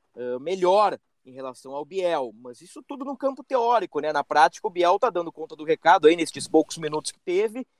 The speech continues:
e o Ferreira vem convivendo com as dores, em algum mo-, em alguns momentos com as lesões. Neste momento ele convive com dores, segundo o departamento médico, como informou o João, não há lesão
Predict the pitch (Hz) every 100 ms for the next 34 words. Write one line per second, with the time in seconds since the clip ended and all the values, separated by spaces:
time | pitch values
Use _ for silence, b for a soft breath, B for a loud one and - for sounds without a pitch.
0 | _ _ 185 202 233 196 180 208 226 226
1 | 226 _ 160 180 220 233 214 208 196 226
2 | 226 208 220 156 147 220 233 214 190 -
3 | - _ - 196 226 196 262 302 285 240
4 | 214 - 185 185 185 285 233 220 196 226
5 | 226 - 220 196 220 160 196 185 131 156
6 | - 185 165 175 190 185 190 175 185 214
7 | 202 185 202 214 - _ _ - 196 180
8 | 185 196 185 180 175 185 156 165 170 175
9 | 170 170 170 160 151 170 165 147 170 175
10 | _ _ _ 160 180 180 180 165 147 170